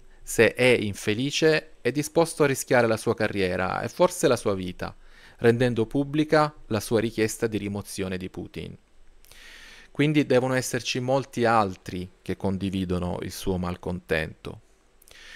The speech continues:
Questo potrebbe essere il motivo per cui non è stato ancora arrestato o ucciso, per ora. Se Zagrebski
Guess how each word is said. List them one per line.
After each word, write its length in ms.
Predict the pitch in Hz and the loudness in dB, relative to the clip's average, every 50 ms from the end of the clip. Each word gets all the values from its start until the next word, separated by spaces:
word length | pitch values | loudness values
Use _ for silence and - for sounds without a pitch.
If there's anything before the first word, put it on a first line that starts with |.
| - - | -20 -16
Questo 360 | _ - 185 185 - - 180 160 | _ 2 2 2 4 0 0 0
potrebbe 380 | 156 139 - 143 135 127 131 | 0 2 2 0 4 6 4
essere 320 | 123 123 - - 131 120 123 | 4 4 2 0 0 0 0
il 60 | 127 | -2
motivo 640 | 131 135 135 - 156 156 160 151 151 151 151 147 147 | -4 -6 -6 -6 -4 -2 -2 0 2 2 2 0 -2
per 280 | - _ 127 - - | -4 _ -8 -8 -8
cui 260 | - - 104 104 101 | -8 -4 -4 -2 -2
non 180 | 98 107 101 98 | -2 -4 -4 -6
è 60 | 98 | -6
stato 380 | 95 - - 98 92 92 - 101 | -8 -4 -2 -2 -2 -2 -4 -6
ancora 440 | 98 95 92 - 98 95 90 87 - | -8 -8 -8 -6 -6 -4 -4 -4 -4
arrestato 880 | - 98 110 117 123 117 - - - 98 90 87 90 - - 92 90 90 - _ _ | -4 -4 -4 -2 -4 -4 -6 -6 -4 -4 -4 -4 -4 -6 -8 -10 -10 -10 -16 _ _
o 100 | - 90 | -6 -6
ucciso, 720 | 85 82 - - - - 87 87 87 87 92 92 90 - - _ - _ | -6 -6 -4 -6 -4 -4 -4 -6 -8 -6 -6 -6 -6 -8 -14 _ -20 _
per 180 | _ - 90 87 | _ 2 2 2
ora. 300 | 85 82 87 85 85 98 - - _ _ _ - - - - - - - - - - - - - - - | 0 -4 -6 -8 -10 -12 -16 -20 _ _ _ -20 -20 -20 -20 -20 -20 -20 -20 -20 -20 -20 -20 -20 -20 -14
Se 200 | - - 185 165 | -2 0 2 4
Zagrebski 720 | 135 131 - - 151 151 131 - - - 107 98 - | 4 4 6 8 8 8 6 6 -2 -6 -8 -8 -8